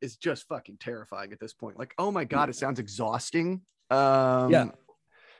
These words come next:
Speaker 2: I was
Speaker 1: lot
Speaker 2: gonna
Speaker 1: of
Speaker 2: say
Speaker 1: work.
Speaker 2: that's what, uh, you know, like, when, uh, um, ooh, Stephen Curry, when his dad, like, uh, left, uh, that hot ass mom of his,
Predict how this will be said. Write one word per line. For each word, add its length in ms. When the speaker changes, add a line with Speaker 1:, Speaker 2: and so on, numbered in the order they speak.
Speaker 2:
I 40
was 40
Speaker 1:
lot 100
Speaker 2:
gonna 60
Speaker 1:
of 100
Speaker 2:
say 140
Speaker 1:
work. 80
Speaker 2:
that's 180
what, 160
uh, 340
you 200
know, 200
like, 280
when, 180
uh, 140
um, 560
ooh, 400
Stephen 400
Curry, 500
when 140
his 120
dad, 460
like, 240
uh, 260
left, 300
uh, 160
that 160
hot 260
ass 320
mom 360
of 180
his, 480